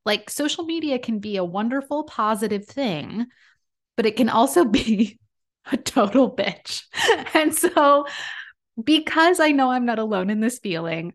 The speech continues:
I went on a search for people who seemed to have it at least somewhat figured out. And in my search, I found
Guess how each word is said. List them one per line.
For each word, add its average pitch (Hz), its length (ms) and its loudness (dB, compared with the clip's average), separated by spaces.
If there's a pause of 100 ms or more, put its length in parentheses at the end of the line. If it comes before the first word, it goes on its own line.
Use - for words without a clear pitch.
I 175 520 0
went 180 360 -4
on 185 140 -4
a 190 40 -6
search - 640 -6
for 175 460 0
people 214 480 -2
who 170 640 -4 (640)
seemed 285 400 2
to 294 200 -2
have 220 320 0
it 202 160 2
at 202 180 -4
least 214 360 -8
somewhat 190 540 0
figured 165 400 -4
out. - 300 -6
And 196 220 -4
in 285 260 4
my 285 180 6
search, - 640 -4
I 185 260 2
found 160 540 -4